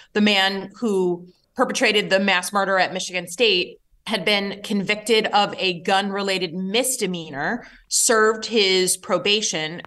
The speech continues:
finished that probation, went out and legally bought a gun,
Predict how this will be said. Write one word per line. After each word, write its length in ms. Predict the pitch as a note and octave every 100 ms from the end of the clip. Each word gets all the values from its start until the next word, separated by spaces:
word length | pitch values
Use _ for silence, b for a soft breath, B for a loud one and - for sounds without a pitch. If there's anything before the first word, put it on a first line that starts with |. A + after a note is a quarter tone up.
| -
finished 300 | G#3+ A3+ A3
that 180 | F#3+ -
probation, 500 | G3+ F3 F3 F3+ E3+
went 240 | F3+ F3+ F3
out 280 | E3 D#3+
and 140 | F#3 F#3
legally 460 | F3 F3+ E3+ F3
bought 320 | E3+ D#3 D3+ -
a 60 | E3
gun, 500 | F3+ D#3+ C3+ E3+